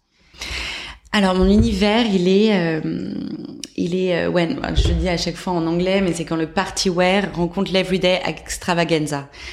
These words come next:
C'est, euh, vraiment l'imprimé, la couleur, c'est se démarquer, c'est s'assumer, c'est ne pas avoir peur en fait de, d'exister et de se montrer.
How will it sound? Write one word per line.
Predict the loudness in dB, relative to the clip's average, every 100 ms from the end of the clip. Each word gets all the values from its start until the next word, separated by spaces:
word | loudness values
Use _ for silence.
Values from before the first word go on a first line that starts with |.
| -10 -8
C'est, | 0 4 4
euh, | 4 4 2 -2 -6 -8 -10 -6
vraiment | -2 0 2 2 -2 -10 _ _ _ _
l'imprimé, | -2 0 0 -4 -4 0 2 0 -2 -4
la | -4 -2
couleur, | -4 0 2 2 -2 -8 -14 -20 -20 -20 -20 _ -12
c'est | -4
se | -4 0
démarquer, | 2 2 0 2 2 2 -4 -16
c'est | -14 -8 -4 -4 -4
s'assumer, | -2 0 0 0 0 -2 -8 -16
c'est | -8 -4
ne |
pas | 0
avoir | 2 2 -2 -8 0
peur | 2 2 0 -2
en | -2
fait | 0 -2 -4 -10 -10 -4
de, | -2 0 -2 -4 -6 -8
d'exister | -2 0 0 2 2 2 0 -2
et |
de | 0
se | 0 2
montrer. | 0 0 -4